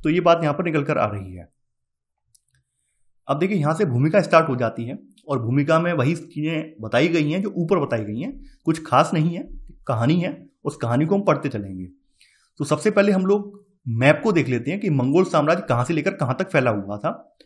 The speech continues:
तो चीज़ें और स्पष्ट हो जाएंगी। देखिए ये आप मैप देख पा रहे हैं, यूरोप और एशिया का मैप है। तो इनका साम्राज्य जो है यहाँ से लेकर, इन लगभग इन्होंने आधे से अधिक यूरोप को कवर कर दिया है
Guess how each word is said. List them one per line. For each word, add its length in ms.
तो 40
चीज़ें 240
और 180
स्पष्ट 300
हो 80
जाएंगी। 340
देखिए 180
ये 520
आप 220
मैप 120
देख 220
पा 80
रहे 120
हैं, 180
यूरोप 680
और 80
एशिया 260
का 100
मैप 260
है। 60
तो 500
इनका 240
साम्राज्य 380
जो 160
है 160
यहाँ 200
से 140
लेकर, 480
इन 60
लगभग 260
इन्होंने 260
आधे 260
से 100
अधिक 340
यूरोप 220
को 100
कवर 200
कर 140
दिया 200
है 160